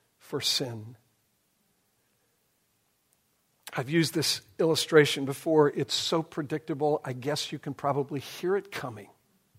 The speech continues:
But it is so poignant, and it so well illustrates this point. You remember the interview that Mel Gibson did with Diane Sawyer after the release of The Passion of the Christ?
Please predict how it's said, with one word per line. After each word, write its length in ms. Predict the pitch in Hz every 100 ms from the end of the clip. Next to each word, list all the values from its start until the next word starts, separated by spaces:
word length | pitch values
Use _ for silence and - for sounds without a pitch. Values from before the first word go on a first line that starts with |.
| _ _ _ _ _ _ _ _ _ _ _
But 120 | 165 156
it 120 | 147
is 120 | 160
so 540 | - - 185 165 139 - - _ _ _ _ _ _ _ _ _ -
poignant, 880 | - - 233 233 208 - 120 - -
and 140 | 151
it 120 | 156
so 260 | - - 190
well 320 | 185 185 190 -
illustrates 760 | 190 180 - - 131 113 -
this 240 | 156 127
point. 440 | - 165 170 139 - _ _ _ _ _ _ _ _ _ _ _ _ _ _ _ _
You 80 | 165
remember 280 | 156 180 226
the 180 | 208 196
interview 380 | 202 180 190 185
that 120 | 165
Mel 200 | 165 175
Gibson 580 | 139 180 - 190 185 170 -
did 360 | 170 175 156
with 160 | 151 -
Diane 420 | 160 160 175 160
Sawyer 580 | - 160 170 170 160 180 _ _ _ _ _ _ -
after 340 | 147 180 -
the 100 | 170
release 640 | 170 160 156 185 165 - -
of 100 | 135
The 80 | 143
Passion 460 | - 170 - 170
of 80 | 151
the 60 | 160
Christ? 720 | - 151 151 - - -